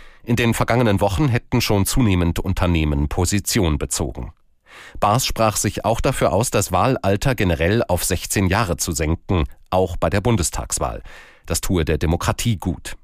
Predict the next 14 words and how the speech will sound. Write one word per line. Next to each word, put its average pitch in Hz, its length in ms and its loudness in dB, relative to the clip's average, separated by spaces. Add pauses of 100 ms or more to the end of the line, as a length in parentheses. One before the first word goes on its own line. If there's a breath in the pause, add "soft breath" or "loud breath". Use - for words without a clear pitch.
(140)
Je 78 140 -4
früher 131 380 2
Menschen 73 420 0
wählen 107 360 2
gingen, 120 320 2
desto 87 280 -2
wahrscheinlicher 98 580 0
sei, 90 260 2
dass 80 180 -2
sie 95 260 -2
regelmäßig 78 760 0
ihre 76 200 -4
Stimme 71 340 0
abgäben. 69 520 -4